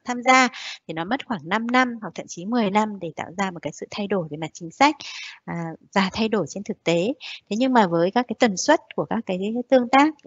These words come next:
hiện nay thì có thể là cái chu kỳ năm năm hoặc mười năm thì nó có thể ngắn hơn rất là nhiều.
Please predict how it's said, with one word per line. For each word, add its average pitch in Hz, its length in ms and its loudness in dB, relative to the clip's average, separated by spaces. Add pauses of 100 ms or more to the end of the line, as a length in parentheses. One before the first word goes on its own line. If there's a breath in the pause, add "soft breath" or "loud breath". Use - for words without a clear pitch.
hiện 208 180 -6
nay 220 340 4
thì 190 200 -4
có 165 160 -4
thể 196 240 0
là 151 120 -8
cái 175 100 -12
chu 226 240 2
kỳ 196 120 4
năm 202 180 0
năm 233 120 4
hoặc 202 140 -10
mười 180 180 -2
năm 202 200 0
thì 190 80 -4
nó 175 100 -2
có - 120 -20
thể 233 140 2 (400 loud breath)
ngắn 185 140 0
hơn 240 160 0
rất 302 120 4
là 311 80 6
nhiều. 185 360 2